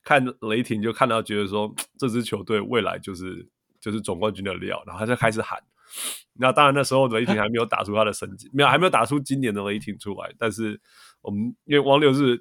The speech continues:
Speaker 1: 是那种预言家，然后他每次预言都 sooner or later 他事情会发生，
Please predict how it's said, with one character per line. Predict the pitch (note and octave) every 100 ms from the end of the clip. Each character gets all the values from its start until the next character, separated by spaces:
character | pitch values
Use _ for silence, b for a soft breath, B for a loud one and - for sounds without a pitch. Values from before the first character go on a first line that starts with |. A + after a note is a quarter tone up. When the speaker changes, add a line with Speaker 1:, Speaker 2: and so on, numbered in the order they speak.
| _ _ _ _
Speaker 1:
是 | C3+
那 | C3+
种 | A#2 -
预 | C#3 G2+
言 | F#2+
家， | F#2+ G2 G2
然 | F#2
后 | F#2+
他 |
每 | A2 G2+
次 | C3
预 | C#3+ A2
言 | F#2 F#2+
都 | G#2 G#2+ G2+ G#2 - _ _ _ -
sooner | - D#3+ D#3
or | C3 C3+
later | A2
他 | A2+
事 | - - - A#2+
情 |
会 | G#2
发 | G#2+ F#2+ F2+
生， | -